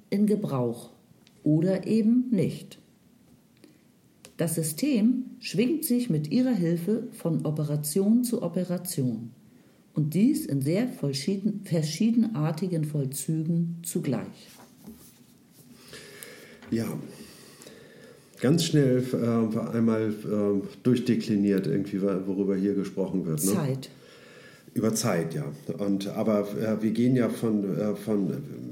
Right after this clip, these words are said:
Speaker 2: davon aus, dass wir uns in einem, äh, Sy-, Kommunikationssystem
Speaker 1: Mhm.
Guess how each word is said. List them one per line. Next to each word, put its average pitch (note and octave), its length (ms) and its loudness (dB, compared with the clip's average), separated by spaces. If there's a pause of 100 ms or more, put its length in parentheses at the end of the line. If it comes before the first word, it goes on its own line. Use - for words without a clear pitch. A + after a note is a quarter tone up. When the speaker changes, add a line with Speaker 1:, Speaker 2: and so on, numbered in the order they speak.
(120)
Speaker 2:
davon G2 320 -2
aus, C3 240 2
dass - 200 -4
wir F#2 120 0
uns G2+ 160 -2
in F2+ 160 -2
einem, F2+ 400 -4 (560)
äh, G2+ 60 -4 (580)
Sy-, G2+ 220 -2 (200)
Kommunikationssystem B2 1300 2
Speaker 1:
Mhm. B2+ 160 2